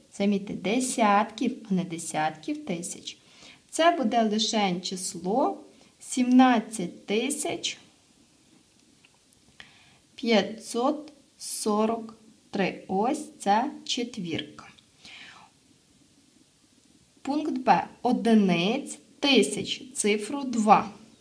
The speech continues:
Одиниці тисяч. Шукаємо з цифрою два. Є два таких числа. Ось перше число і друге.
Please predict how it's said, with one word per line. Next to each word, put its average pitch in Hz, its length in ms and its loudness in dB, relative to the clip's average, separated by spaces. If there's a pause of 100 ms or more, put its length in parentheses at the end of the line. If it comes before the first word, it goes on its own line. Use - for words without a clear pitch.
(720)
Одиниці 208 1120 2 (400)
тисяч. - 640 0
Шукаємо 269 720 0
з 285 60 -8
цифрою 226 760 -4 (280)
два. 180 480 0 (1120)
Є 214 260 0
два 240 360 2
таких - 400 -10
числа. - 560 -8
Ось 180 300 -6
перше - 560 -4
число 359 440 -6
і 311 120 -4
друге. 220 380 -4